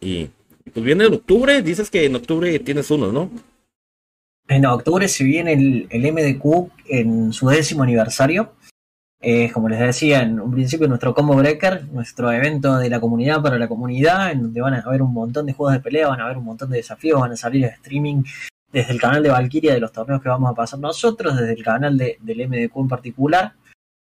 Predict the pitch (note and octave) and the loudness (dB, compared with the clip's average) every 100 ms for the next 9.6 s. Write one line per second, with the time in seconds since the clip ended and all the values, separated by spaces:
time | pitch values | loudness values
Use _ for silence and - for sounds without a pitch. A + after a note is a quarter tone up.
0 | _ - A2 G#2 G2 - D#3 F#3+ F#3 E3 | _ -2 0 0 -6 -6 0 2 2 4
1 | E3 F3 G#3+ F#3+ E3 C#3 - C3+ A#2+ C3 | 4 2 -2 -2 -4 -4 -2 0 0 0
2 | C3 C#3 E3 F#3+ G3 G3 F#3 - C3+ C3+ | 2 2 0 0 0 0 -2 -6 -6 -6
3 | - B2+ C3 D#3+ F3 - D#3 D3+ D3 D3 | -4 0 0 0 -4 -6 -4 -2 -2 0
4 | D3+ C3+ A2+ G2 _ _ _ _ - A2 | 2 0 -2 -6 _ _ _ _ -10 -6
5 | G#2 G2+ - _ _ A2+ A#2+ D3 - C#3 | -6 -10 -20 _ _ -8 0 0 2 0
6 | C#3+ - A#2 A2+ C3 C3 C3+ C3 D3 C#3+ | 2 2 2 2 2 0 2 4 4 4
7 | E3 - - - _ _ _ G3 A3 G#3+ | 0 -2 -18 -20 _ _ _ 2 6 6
8 | E3 D3 D#3 D3 G3+ G3+ D3+ D#3+ F#3+ E3+ | 6 2 2 -2 -2 -2 0 2 2 2
9 | C#3 C#3 F3 F3 C#3+ - | 2 0 0 0 -2 -4